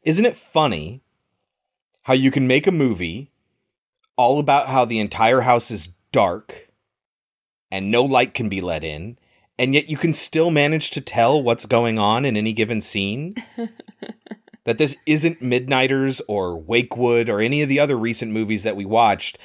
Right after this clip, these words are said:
Speaker 1: that thought that darkness was compelling, when it's not that there's something hidden in the dark, it's just that I can't see what the action that's supposed to be happening on scene. This movie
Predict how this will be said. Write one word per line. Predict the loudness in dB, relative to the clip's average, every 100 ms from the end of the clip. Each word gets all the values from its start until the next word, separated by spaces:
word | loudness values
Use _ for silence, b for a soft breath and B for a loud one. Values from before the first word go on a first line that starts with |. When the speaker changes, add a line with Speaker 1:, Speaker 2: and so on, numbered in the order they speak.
| B -8
Speaker 1:
that | -2
thought | 2 2
that | 0 -6 -2
darkness | 0 0 -4 -6 -4
was | -6 -6
compelling, | -12 -2 0 2 -2 -6 -14 _ _ _ _ _ _
when | -2
it's | -2 0
not | 0 2
that | 0
there's | 0
something | 0 -2 -6
hidden | 0 0 2 -2
in | -4
the | -4
dark, | -4 -4 -6
it's | -10
just | -8 -6 -2
that | -2 0
I | -2
can't | -2 -6 -6
see | -6 -2 -2
what | -2 -6 -2
the | -2
action | -2 -6 -8
that's | -8
supposed | -8 -10
to | -8
be | -2
happening | -2 -2 -6
on | -6
scene. | -6 -8 -8 -10 -12 B B
This | -4 0
movie | 0 0 -2 -4